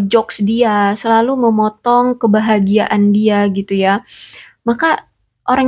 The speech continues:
ini akan bosan. Orang ini kayak nggak merasa dihargai. Jadi mungkin dulu gini,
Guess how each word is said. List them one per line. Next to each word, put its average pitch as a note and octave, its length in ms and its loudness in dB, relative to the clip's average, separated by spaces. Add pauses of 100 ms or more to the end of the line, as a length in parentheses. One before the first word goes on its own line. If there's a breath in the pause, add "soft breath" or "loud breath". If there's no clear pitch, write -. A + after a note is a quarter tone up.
ini D#4 80 -2
akan B3+ 240 0
bosan. G3 720 0
Orang A3 240 0
ini C4+ 160 -2
kayak A3+ 400 0
nggak A3 240 0
merasa A3+ 320 0
dihargai. G3+ 560 0
Jadi A3 160 0
mungkin C4+ 240 0
dulu C4 240 0
gini, F3+ 320 -4